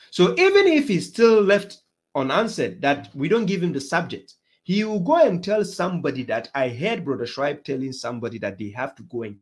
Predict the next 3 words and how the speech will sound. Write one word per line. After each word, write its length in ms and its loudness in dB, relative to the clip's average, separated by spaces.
kill 280 -4
somebody." 480 -12
Meanwhile, 640 -2